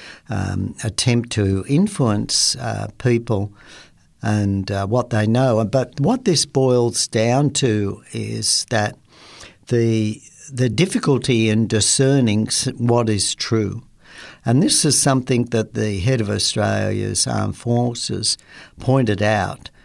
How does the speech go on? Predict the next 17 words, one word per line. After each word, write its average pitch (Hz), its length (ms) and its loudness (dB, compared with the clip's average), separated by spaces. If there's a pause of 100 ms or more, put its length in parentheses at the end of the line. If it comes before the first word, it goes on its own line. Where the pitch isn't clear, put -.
(220)
that 110 580 0
it's 110 220 -4
going 110 300 0
to 104 40 -4
be 110 360 -2 (220)
increasingly 117 1120 0
difficult 123 640 -4 (540)
for 127 400 0
people 110 680 -2
to 101 520 0 (420)
ascertain 107 720 0
what 117 220 2
is - 180 0
true, 101 540 0
what 104 220 0
are 110 100 2
the, 98 300 -2